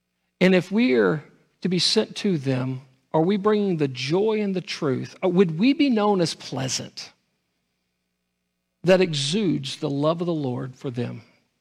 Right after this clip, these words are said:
And even our own pain and challenges, we'll seek the Lord's strength that we may still present the truth and the love that only Jesus can bring. Even through the difficult times, even through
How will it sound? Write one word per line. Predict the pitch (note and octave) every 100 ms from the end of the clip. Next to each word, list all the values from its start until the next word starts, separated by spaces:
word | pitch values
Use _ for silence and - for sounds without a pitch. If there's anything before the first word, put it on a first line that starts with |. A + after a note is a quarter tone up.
| _ _ _ _ _ _ _ _ _ _ _ _
And | D3 D3+
even | G3+ G#3+ A3
our | G3
own | G3 E3+
pain | G3+ G3 F#3+
and | F3+
challenges, | - F#3 F3 E3 C3+ B2 B2+ C3
we'll | E3+
seek | D#3 - A3 G#3+
the | F#3
Lord's | E3+ F3 C3
strength | - - G3+ F#3 B2+ - - -
that | F3 E3+
we | E3+ F#3+ G3+
may | F#3 F3 E3 - - _ _
still | - - F#3 F3
present | - E3+ C#3 D3+ G3 C3+ -
the | D#3
truth | C#3 - G3+ D3 A#2 -
and | D3+
the | C#3
love | C#3+ D#3+ B2+ B2 - _ _ _ -
that | C3
only | C#3+ C3
Jesus | C3+ B2 A#2+ B2+ A#2 - _ _ _ _ _ _ _ _
can | D3+ C3
bring. | C#3 C3 B2 A#2+ A2+ _ _ _ _ _ _ _ _ _ _ _ _ _
Even | C#3+ F3 G3
through | F3 G3
the | F3
difficult | D3 E3 - - B2+ B2
times, | - A#2 A2+ A#2+
even | C#3+ F3+ F#3+ G3
through | - F#3+ F3+